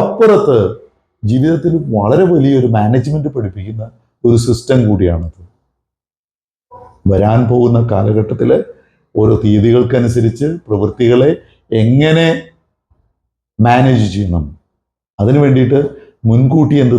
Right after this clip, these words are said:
തീരുമാനങ്ങൾ എടുക്കണം, എന്ത് തയ്യാറെടുപ്പുകൾ നടക്കണം എന്നുള്ളതൊക്കെ അറിഞ്ഞ് പ്ലാൻ ചെയ്ത് മുന്നോട്ട് കൊണ്ടുപോകുമ്പോൾ അത് നമ്മുടെ നിത്യജീവിതത്തിൽ ഒരു നല്ല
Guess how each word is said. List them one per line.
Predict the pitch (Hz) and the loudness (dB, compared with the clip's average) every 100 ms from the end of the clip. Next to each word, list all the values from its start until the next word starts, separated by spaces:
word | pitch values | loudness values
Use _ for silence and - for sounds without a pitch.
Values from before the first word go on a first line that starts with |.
| 120 | 0
തീരുമാനങ്ങൾ | 110 117 120 123 127 127 | 0 2 2 2 2 2
എടുക്കണം, | 123 127 131 175 _ _ - | 0 -2 -6 -8 _ _ -4
എന്ത് | 104 113 117 | -2 0 0
തയ്യാറെടുപ്പുകൾ | 101 113 123 123 127 127 123 113 | 0 2 2 2 0 0 0 0
നടക്കണം | 107 107 117 139 - - - _ _ - | -2 -4 -6 -8 -12 -20 -20 _ _ -4
എന്നുള്ളതൊക്കെ | 113 107 143 131 127 127 127 131 - - _ _ _ _ _ _ _ _ | 0 2 2 2 0 0 0 0 -4 -14 _ _ _ _ _ _ _ _
അറിഞ്ഞ് | 104 113 117 127 131 135 143 135 - - _ _ _ _ | -2 2 2 2 2 2 2 -2 -8 -20 _ _ _ _
പ്ലാൻ | 110 113 120 135 135 | -2 0 2 0 0
ചെയ്ത് | 143 131 131 123 | 0 0 0 0
മുന്നോട്ട് | 117 117 120 127 | 0 0 0 -2
കൊണ്ടുപോകുമ്പോൾ | 113 110 101 98 92 - - - - 90 | 0 0 0 0 -2 -4 -12 -16 -14 -6
അത് | 104 | -2
നമ്മുടെ | 110 110 113 | 0 0 0
നിത്യജീവിതത്തിൽ | 107 - 123 120 117 113 113 120 143 - _ _ 113 | -2 -2 0 2 2 2 2 0 -4 -8 _ _ -2
ഒരു | 113 117 107 95 | 2 2 0 0
നല്ല | 110 127 | 0 2